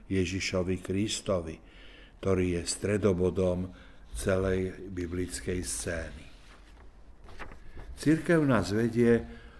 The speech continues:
prostredníctvom svätého Jána Krstiteľa cez nepoškvrnenú Pannu Máriu ku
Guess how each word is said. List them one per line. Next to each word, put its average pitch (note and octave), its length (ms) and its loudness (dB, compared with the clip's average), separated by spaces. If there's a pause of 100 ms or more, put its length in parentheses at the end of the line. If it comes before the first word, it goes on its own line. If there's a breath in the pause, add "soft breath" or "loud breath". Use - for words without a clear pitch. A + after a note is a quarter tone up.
(160 loud breath)
prostredníctvom B2 880 4
svätého A2+ 480 2
Jána G2 320 2
Krstiteľa A2 880 -2 (480 loud breath)
cez F#2+ 240 0
nepoškvrnenú G#2 800 2
Pannu G2 400 2
Máriu F#2 720 2 (640 loud breath)
ku F2+ 180 2